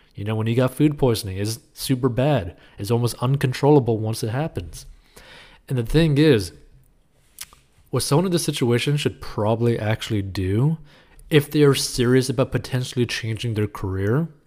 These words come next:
is going to community college at night while they are doing their full-time job and helping out their parents. Because no matter what,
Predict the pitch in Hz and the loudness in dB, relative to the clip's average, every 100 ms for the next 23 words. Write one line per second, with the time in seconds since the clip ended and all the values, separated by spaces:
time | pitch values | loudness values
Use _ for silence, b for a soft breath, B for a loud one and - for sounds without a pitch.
0 | _ B B B B B - 135 131 117 | _ B B B B B -2 2 2 0
1 | - b b b b - 107 127 139 139 | -8 b b b b -4 0 0 2 0
2 | - 104 104 127 143 - 127 120 104 101 | 0 -4 -2 -2 -2 -2 2 2 4 2
3 | 101 - _ _ _ 117 135 - 135 147 | -2 -10 _ _ _ -2 -2 -2 -2 2
4 | 156 107 101 - - b b b - 110 | 2 0 -2 -8 -14 b b b -2 2
5 | 117 117 120 117 113 110 104 - _ _ | 2 2 0 0 2 2 0 -4 _ _
6 | _ _ _ _ - 110 113 104 - 110 | _ _ _ _ -4 0 0 0 -2 -2
7 | 117 135 151 147 127 113 104 107 - b | 0 2 2 2 2 2 0 -2 -6 b
8 | b b _ _ _ 156 175 139 113 117 | b b _ _ _ 4 6 6 6 2
9 | 135 147 - _ _ _ - 123 - 120 | 0 -2 -4 _ _ _ -6 -2 -2 -2
10 | 117 120 123 113 - 127 90 92 - B | -2 -2 -2 -2 -2 -2 -2 -10 -18 B
11 | B - 120 123 - 120 117 143 170 160 | B -6 0 2 0 -2 2 4 4 4
12 | 143 143 101 | 4 4 2